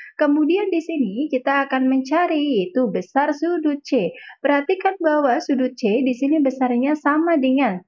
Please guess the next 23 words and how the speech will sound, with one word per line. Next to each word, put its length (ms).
sudut 480
F. 240
Hal 240
ini 240
dikarenakan 560
terdapat 560
dua 240
garis 320
yang 160
sejajar 640
yang 220
dipotong 400
oleh 240
sebuah 480
garis 320
lurus 400
yang 240
mengakibatkan 720
sudut 320
C 240
dan 240
sudut 320
F 160